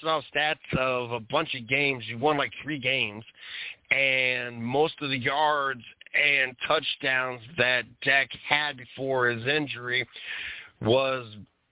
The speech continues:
circled around garbage time yards and touchdowns. I, I know he accumulated a lot of yards on Cleveland after he was up by four touchdowns.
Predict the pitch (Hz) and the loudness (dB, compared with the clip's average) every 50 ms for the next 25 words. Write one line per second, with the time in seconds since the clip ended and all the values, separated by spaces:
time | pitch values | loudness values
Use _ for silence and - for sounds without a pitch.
0 | _ - - - - - - - 151 156 151 139 143 147 143 135 131 127 120 123 | _ -8 -4 -2 -2 0 0 0 -2 -2 -4 -2 0 0 2 2 0 -2 0 0
1 | 143 151 151 151 147 143 139 135 131 131 127 123 120 117 110 98 - _ _ _ | 2 2 2 0 0 -2 -4 -4 -6 -8 -8 -10 -10 -12 -12 -14 -16 _ _ _
2 | _ _ _ _ _ _ _ - 131 131 123 123 123 123 123 123 120 123 127 117 | _ _ _ _ _ _ _ -12 -10 -8 -6 -6 -4 -4 -2 -4 -4 -4 -4 -6
3 | - - 143 156 165 160 151 151 135 - - - - - 165 160 156 156 156 147 | -2 0 2 2 2 2 2 -2 -4 -4 -8 -8 -6 -4 -2 0 0 2 0 0
4 | 139 123 123 135 143 147 147 143 139 127 117 - - - _ - 131 135 135 131 | -2 -4 -4 0 0 2 2 2 0 -2 -4 -12 -16 -12 _ 2 2 2 2 0
5 | 131 135 131 127 127 123 123 120 117 - _ _ _ - - - - - - - | -2 -2 -2 -2 -2 -4 -4 -6 -8 -10 _ _ _ -20 -20 -20 -20 -20 -20 -20
6 | - - _ _ - - 165 160 - - 110 98 92 101 101 - - 117 127 120 | -20 -20 _ _ 0 0 0 0 0 -6 -6 -8 -8 -12 -14 -4 -2 -2 0 0
7 | 110 120 139 143 139 135 131 123 139 151 151 135 117 - 131 139 139 135 135 135 | -2 -2 -2 -2 -2 -4 -2 0 2 2 2 0 -2 -4 -4 -2 -2 0 0 2
8 | 139 139 123 123 123 127 139 147 156 147 127 117 117 117 117 117 107 117 117 113 | 2 2 2 0 -2 0 2 2 2 0 -2 -4 -2 -2 -2 -2 -4 -4 -6 -6
9 | - - 120 123 123 113 113 113 120 123 117 120 123 139 139 127 117 160 156 139 | -6 -6 -4 -4 -4 -2 0 0 0 0 -2 -4 -4 -2 -2 0 0 -2 -2 -2
10 | 131 120 - 147 147 147 - 175 180 - - 117 101 95 | -6 -6 -2 -2 -2 2 2 0 0 2 0 -2 -2 -2